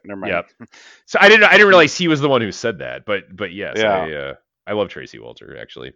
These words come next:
Speaker 2: But,
Speaker 1: He's in
Speaker 2: uh,
Speaker 1: Rumblefish. He's a Repo Man, Annie Hall. These are all movies we've done. He's also
Speaker 2: Well,
Speaker 1: in
Speaker 2: you're
Speaker 1: a
Speaker 2: missing
Speaker 1: ton
Speaker 2: the biggest
Speaker 1: in
Speaker 2: one.
Speaker 1: Batman.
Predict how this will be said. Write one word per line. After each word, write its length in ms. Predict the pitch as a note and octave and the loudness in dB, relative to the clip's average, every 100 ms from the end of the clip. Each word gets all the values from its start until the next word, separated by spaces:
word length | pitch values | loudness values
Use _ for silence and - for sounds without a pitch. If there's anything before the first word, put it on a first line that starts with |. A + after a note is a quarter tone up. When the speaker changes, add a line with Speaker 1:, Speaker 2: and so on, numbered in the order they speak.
| - | -18
Speaker 2:
But, 140 | A2+ | -16
Speaker 1:
He's 20 | G#2 | -4
in 60 | |
Speaker 2:
uh, 20 | |
Speaker 1:
Rumblefish. 640 | A2 A#2+ A#2 - B2 A#2+ - | -2 0 -2 -2 0 2 0
He's 220 | A2 G2+ | -8 -10
a 60 | F#2+ | -12
Repo 500 | F#2+ G#2+ A#2 G#2+ G#2+ | -12 -10 -10 -10 -10
Man, 600 | G#2 G#2+ G#2+ G2+ G2+ F#2+ | -8 -8 -8 -8 -14 -16
Annie 260 | G#2+ G#2 G#2 | -14 -12 -10
Hall. 500 | G#2 G#2+ G2+ G2+ F#2+ | -2 0 2 2 -2
These 160 | G2+ G2+ | -4 -2
are 80 | |
all 140 | G2+ A2 | -2 -2
movies 340 | G#2+ G2+ F#2 | -6 -10 -12
we've 180 | G2 F2 | -12 -8
done. 240 | G2+ G2 | -8 -6
He's 140 | F#2+ F#2+ | -10 -10
also 200 | F#2+ A#2+ | -4 2
Speaker 2:
Well, 280 | B2 A#2 A2+ | 4 4 0
Speaker 1:
in 100 | A2 | -4
Speaker 2:
you're 140 | G#2+ | -4
Speaker 1:
a 40 | |
Speaker 2:
missing 200 | A#2+ B2 | -4 -4
Speaker 1:
ton 80 | A#2 | -4
Speaker 2:
the 80 | F#2+ | -4
biggest 420 | A2+ B2+ G#2 A2+ | -2 0 -2 -4
Speaker 1:
in 60 | G2 | -4
Speaker 2:
one. 220 | G#2+ - | -4 -6
Speaker 1:
Batman. 280 | F2 F2 | -14 -20